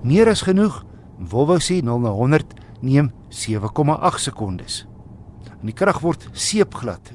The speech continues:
via 'n agspoed outomatiese ratkas na al die wiele oorgedra. Die verbruik op my stad en ooppadroete was egter aansienlik hoër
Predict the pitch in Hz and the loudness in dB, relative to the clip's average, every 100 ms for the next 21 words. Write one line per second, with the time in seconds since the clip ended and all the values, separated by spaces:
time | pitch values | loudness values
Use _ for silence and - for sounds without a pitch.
0 | 110 110 120 123 117 - - 120 127 160 | -10 -4 0 -2 -4 -16 -12 -8 0 0
1 | - - 147 - 123 113 92 104 117 120 | 0 -2 -4 -4 -6 -4 -4 -4 -4 -4
2 | 104 95 - 110 - - - - 123 160 | -4 -6 -6 -8 -8 -12 -20 -6 -4 2
3 | 175 147 117 117 110 104 107 92 85 - | 2 2 2 0 -2 -6 -6 -8 -10 -14
4 | - - - - - - - - - 101 | -20 -20 -20 -20 -20 -20 -20 -20 -14 -8
5 | 101 113 143 - 113 110 104 - 151 123 | -2 2 0 -2 -8 -6 -6 -4 -2 -2
6 | 120 156 151 127 - 104 - 98 - - | -4 -2 0 0 -2 -6 -4 -8 -8 -20
7 | - - - 113 - 139 - 147 143 - | -20 -12 -6 -6 -4 -8 -6 -4 -4 -2
8 | 202 202 - 101 120 175 107 | -2 -2 -2 -2 4 4 4